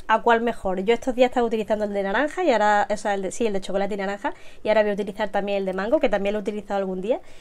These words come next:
y me encanta, no sé, este es un poco más fresco y el de chocolate es un poquito más, ¿no? Más dulzón, pero me encanta. Y es que te deja una... ¿veis? Te deja efecto brillito, por si solo queréis brillito, pues lo utilizáis como un brillo para la calle también, por supuesto.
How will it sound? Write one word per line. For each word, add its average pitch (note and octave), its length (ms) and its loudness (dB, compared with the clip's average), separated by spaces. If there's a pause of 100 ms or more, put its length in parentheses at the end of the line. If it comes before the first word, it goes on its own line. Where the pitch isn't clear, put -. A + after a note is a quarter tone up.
(200)
y A#3 100 0
me A3 80 0
encanta, G3+ 320 2
no G3+ 80 -2
sé, G3+ 120 -2
este F#3+ 120 -4
es - 20 -2
un G#3 60 -4
poco G3+ 200 0
más G3+ 180 -2
fresco C4+ 260 2
y D4 40 8
el C4+ 80 2
de G3+ 100 -2
chocolate F#3+ 420 -2
es G#3+ 80 -4
un A3 80 -6
poquito F#3 320 -8
más, F3 320 -4
¿no? A#3 160 -6 (640)
Más G#3 180 0
dulzón, F#3+ 360 2
pero F3+ 180 0
me E3+ 80 -6
encanta. E3+ 340 -8 (600)
Y G#3+ 60 -6
es G#3+ 60 -8
que D4+ 100 -2
te D4 160 4
deja D#4+ 320 4
una... C#4 600 2
¿veis? D4 320 2
Te A#3+ 140 2
deja A#3 320 2
efecto A3+ 640 -2
brillito, B3 440 -2
por D4+ 120 -2
si - 100 -12
solo G#3 220 -2
queréis G#3 240 -4
brillito, A#3 500 0
pues G3 280 0 (320)
lo G3 120 0
utilizáis F#3+ 340 -2
como F#3+ 200 -4
un F#3+ 60 -4
brillo G3+ 240 -4
para F3+ 160 -2
la E3 120 -6
calle F3+ 240 -2
también, F#3 300 -6
por G3 100 -8
supuesto. G3+ 400 -8